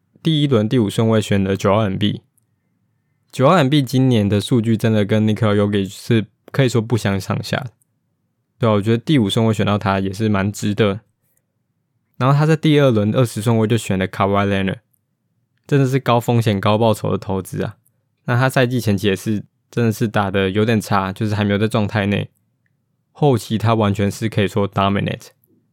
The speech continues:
这个投资到头来我觉得是非常成功的。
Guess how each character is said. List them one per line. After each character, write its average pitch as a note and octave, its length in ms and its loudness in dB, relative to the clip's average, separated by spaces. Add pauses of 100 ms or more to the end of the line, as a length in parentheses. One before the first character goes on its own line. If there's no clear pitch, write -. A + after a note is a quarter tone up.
(120)
这 - 120 -2
个 C#3 100 2
投 G#2+ 240 2
资 G#2 260 -4
到 G#2+ 280 2
头 F#2+ 180 -4
来 F#2 160 -4
我 F#2+ 160 -2
觉 G2 140 -2
得 G2 120 0
是 G#2+ 300 -2
非 A#2 160 -2
常 A2 80 2
成 G2+ 220 -4
功 A#2+ 200 0
的。 - 160 -2